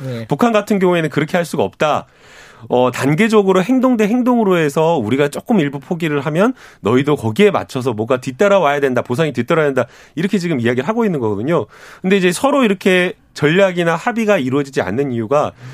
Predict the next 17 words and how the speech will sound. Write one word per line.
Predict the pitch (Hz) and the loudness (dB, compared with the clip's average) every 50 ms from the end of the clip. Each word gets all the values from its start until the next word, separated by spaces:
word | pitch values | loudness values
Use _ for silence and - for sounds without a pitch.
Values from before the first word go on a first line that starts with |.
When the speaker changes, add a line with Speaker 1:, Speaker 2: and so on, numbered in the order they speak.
| - - - | -20 -12 -4
Speaker 2:
결국에는 | - 127 143 160 208 214 196 190 185 175 170 | 0 0 2 2 2 2 2 0 0 0 -4
신뢰가 | - - - 285 285 269 262 247 220 185 | -6 -6 -4 0 0 2 2 2 0 -2
부족하기 | - - 95 110 101 123 110 107 101 | -4 -4 -8 -6 -6 -6 -8 -8 -8
때문이라고 | - 190 208 226 208 170 135 117 107 104 98 87 - 107 101 | -8 -6 -4 -4 -4 -4 -4 -4 -4 -4 -6 -8 -10 -10 -10
보고 | - 104 104 131 147 | -8 -6 -4 -2 -2
있는 | 123 117 107 | -2 -2 -4
겁니다. | 90 87 85 92 101 110 101 92 - - - - - - | -6 -8 -8 -6 -4 -4 -4 -6 -8 -16 -20 -20 -10 -4
그래서 | - 151 143 135 131 147 | -4 -2 0 2 2 2
이것에 | 131 143 147 190 196 208 196 | 2 2 2 2 2 2 2
대해서는 | 175 156 147 143 139 151 135 156 180 165 123 98 - - - - - | 2 2 2 2 2 0 0 0 2 0 0 -2 -4 -12 -20 -8 -6
뭐 | - 196 | -4 -4
계속 | - 214 - - - 240 226 262 202 | -2 -4 -2 -2 -2 0 0 0 0
못 | 151 151 | 2 2
믿고 | 180 196 202 - - 202 190 180 160 | 2 2 0 0 2 2 2 4 4
이렇게 | 127 139 139 - 143 | 2 0 0 -4 -4
가게 | - 117 110 135 139 | -4 0 0 0 2
되면 | 131 135 127 131 135 139 139 | 2 0 2 2 2 0 0